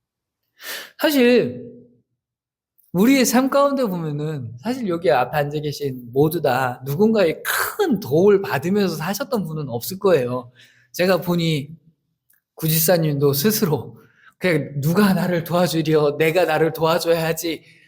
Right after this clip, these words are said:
하면서 지금까지 파이팅에 사셨잖아요. 그쵸? 헌데 우리의 삶을 가만히 돌이켜보면은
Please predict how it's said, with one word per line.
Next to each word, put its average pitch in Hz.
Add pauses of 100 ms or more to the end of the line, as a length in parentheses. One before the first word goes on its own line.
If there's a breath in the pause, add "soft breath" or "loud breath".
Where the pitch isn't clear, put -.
(120)
하면서 214
지금까지 175
파이팅에 247
사셨잖아요. 127
그쵸? 107 (1200 loud breath)
헌데 196 (380)
우리의 254
삶을 285
가만히 -
돌이켜보면은 143